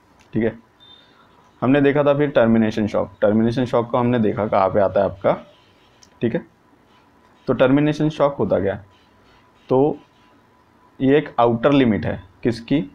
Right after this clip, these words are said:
आपके सन के influence की, ठीक है, and is one boundary of the solar system, ठीक है। मतलब आपका ये solar system है, मतलब आपका ये सन है बीच में, तो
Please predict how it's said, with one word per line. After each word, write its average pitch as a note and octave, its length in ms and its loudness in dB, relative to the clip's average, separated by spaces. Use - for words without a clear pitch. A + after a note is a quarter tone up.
आपके A2+ 320 -2
सन A2+ 260 0
के C3 120 2
influence G2+ 520 -2
की, - 140 -14
ठीक D#3+ 140 -4
है, D#3+ 80 -2
and C3+ 300 2
is C#3 220 2
one C3 300 2
boundary A2 480 2
of G#2 260 2
the B2+ 160 0
solar F#2+ 300 -2
system, - 380 -10
ठीक - 120 -6
है। D#3 100 -8
मतलब G#2 220 0
आपका G2+ 280 2
ये A2 140 2
solar F#2+ 360 0
system F#2 400 -4
है, - 100 -6
मतलब F#2+ 300 0
आपका G2 220 0
ये G2+ 160 2
सन - 640 -6
है G2 80 0
बीच F#2+ 240 -2
में, F#2 120 -2
तो A2+ 280 0